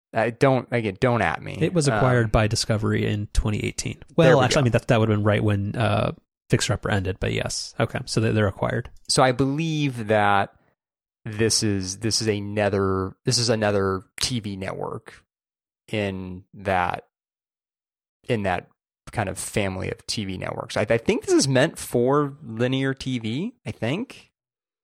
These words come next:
Speaker 2: But, but you can't anymore. Like, well, I mean, you can, but I mean, they also have, there has to be a heavy, like, they need to be thinking internet and, like, video on demand first and linear cable second.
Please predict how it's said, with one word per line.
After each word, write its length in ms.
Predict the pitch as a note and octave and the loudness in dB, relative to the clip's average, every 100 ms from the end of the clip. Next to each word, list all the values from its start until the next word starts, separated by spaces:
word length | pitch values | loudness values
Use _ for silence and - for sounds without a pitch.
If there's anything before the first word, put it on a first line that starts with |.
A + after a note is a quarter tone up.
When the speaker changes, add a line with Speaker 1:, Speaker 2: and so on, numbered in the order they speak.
| _ - | _ -2
Speaker 2:
But, 220 | D3+ D#3 | -2 -2
but 160 | C3 | -4
you 60 | - | -4
can't 460 | - - B2 E3 B2+ | -8 -2 0 0 -2
anymore. 400 | A2+ G#2 G#2+ - | -6 -6 -4 0
Like, 120 | C#3 | 2
well, 180 | E3+ E3 | 4 6
I 60 | D3+ | 4
mean, 100 | D3+ | 2
you 80 | |
can, 460 | - - D#3 A2+ G#2 | 0 0 2 2 2
but 120 | B2 | 2
I 60 | A#2 | 2
mean, 180 | A#2 G#2+ | 2 2
they 140 | B2 | 2
also 320 | B2 B2 - | 4 2 2
have, 300 | A#2+ A#2+ A2+ - | 2 2 2 2
there 120 | A2+ | 2
has 160 | A#2+ | 2
to 100 | - | 0
be 240 | A2 A#2 A2 | -2 0 0
a 60 | |
heavy, 280 | G2+ A#2 A2 | 0 0 0
like, 240 | A2+ A#2 - | 2 2 4
they 120 | B2 | 2
need 140 | A#2+ | 4
to 60 | A#2+ | 2
be 60 | G#2+ | 0
thinking 560 | - A2 A2+ G2+ G2+ - _ _ _ _ _ _ _ - | 0 0 0 0 -4 -10 _ _ _ _ _ _ _ 2
internet 580 | B2+ A2 G#2+ G#2 G#2+ - _ _ _ _ _ _ _ _ _ _ _ _ - | 4 4 4 2 0 -4 _ _ _ _ _ _ _ _ _ _ _ _ -8
and, 220 | - B2 G#2+ | 0 2 2
like, 140 | G2+ | 0
video 300 | A2 A2 G2+ | 2 4 4
on 100 | G#2 | 2
demand 320 | G2+ G2 F#2+ | 2 0 -2
first 640 | - - A2+ G2 G2 - - | -6 -2 2 2 0 -4 -2
and 200 | A2+ G#2 | -2 0
linear 440 | G#2+ G#2 G2 G2 | 0 0 0 -2
cable 500 | - - G#2 G2 G2+ | -6 -4 -2 0 -2
second. 720 | - - G#2+ G2+ - - D3 | -4 -2 -2 -4 -8 -10 -12